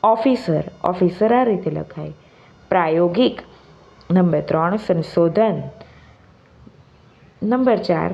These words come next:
કૂદુ. નંબર પાંચ, હરિયાળી. છઠ્ઠું, રૂઆબ. નંબર સાત, અનિચ્છનીય,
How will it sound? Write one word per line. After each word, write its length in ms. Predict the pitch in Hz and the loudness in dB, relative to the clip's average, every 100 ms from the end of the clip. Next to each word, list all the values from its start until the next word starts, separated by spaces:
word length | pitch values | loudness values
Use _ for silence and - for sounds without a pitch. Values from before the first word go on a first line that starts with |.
| - | -6
કૂદુ. 400 | - 277 196 170 185 - - - _ _ - - - - - - - - - - _ - _ - _ _ _ - - - - | 0 2 2 0 -2 -12 -20 -20 _ _ -20 -20 -20 -20 -20 -20 -20 -20 -20 -20 _ -20 _ -20 _ _ _ -20 -20 -20 -4
નંબર 280 | 180 160 160 | -2 0 0
પાંચ, 360 | 160 156 185 - - _ _ - | -2 -4 -4 -8 -20 _ _ 0
હરિયાળી. 600 | 214 208 185 147 135 139 - - - - - - - | 2 4 2 2 -2 -6 -10 -20 -20 -20 -20 -20 -12
છઠ્ઠું, 600 | - 247 247 185 156 180 - - - - _ _ 196 | 0 0 0 -2 -4 -6 -12 -20 -20 -20 _ _ 0
રૂઆબ. 360 | 220 226 175 160 - - - _ _ - - | 2 4 2 -2 -10 -16 -20 _ _ -20 -4
નંબર 420 | 180 196 202 240 240 - | 0 2 2 0 0 -2
સાત, 260 | 156 160 - - - | -2 -2 -8 -18 -4
અનિચ્છનીય, 840 | 196 202 240 - - 190 156 151 | 0 2 0 -2 -2 0 0 -2